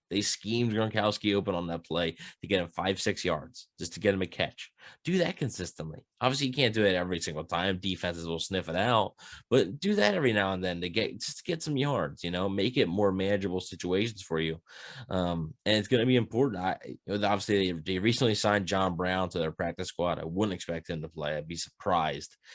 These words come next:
if he played. If they advance, maybe you, you see John Brown if Cyril Grayson can't go or something. Um, but, uh, yeah, I think one of these guys, either Brashad Perryman or Tyler Johnson,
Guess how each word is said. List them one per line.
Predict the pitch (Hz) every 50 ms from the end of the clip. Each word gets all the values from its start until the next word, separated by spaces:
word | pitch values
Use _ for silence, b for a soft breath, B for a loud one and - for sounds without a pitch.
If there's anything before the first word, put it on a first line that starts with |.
| B B B B
if | - 87
he | 85 82
played. | 80 - 90 82 80 82 78 73
If | - 98 110 -
they | 151 117
advance, | 117 107 - 120 120 120 131 131 - - - -
maybe | 98 104 107 107 107 104
you, | 101 95
you | - 92 101
see | 98 - 104 101
John | 95 98 98 98 95 90 82
Brown | 90 90 87 90 87 85
if | 85 80
Cyril | - - 87 90 87 87 85 80
Grayson | 87 85 82 82 - 82 78
can't | - 87 85 82 80
go | - 80 80 80 78
or | 78 78
something. | - - 80 80 78 - 76 78 - B B B B B B B B B -
Um, | - 92 87 85 80 76 76 - 156 - _ _ _ _ _ _ _ _ _ _ _ _ _ _
but, | 127 117 107 104 98 -
uh, | 107 101
yeah, | 101 101 113 107
I | 101 101
think | - 113 107 85 -
one | 90 95 104 113
of | 120
these | 113 107 95 87 90
guys, | 92 87 82 82 82 82 80
either | 85 82 87 85 85 82
Brashad | 80 80 - - 98 95 95 82 -
Perryman | - 92 92 92 92 92 92 85
or | 82
Tyler | - - 98 92 92 87 82
Johnson, | - 87 85 87 92 - 82 82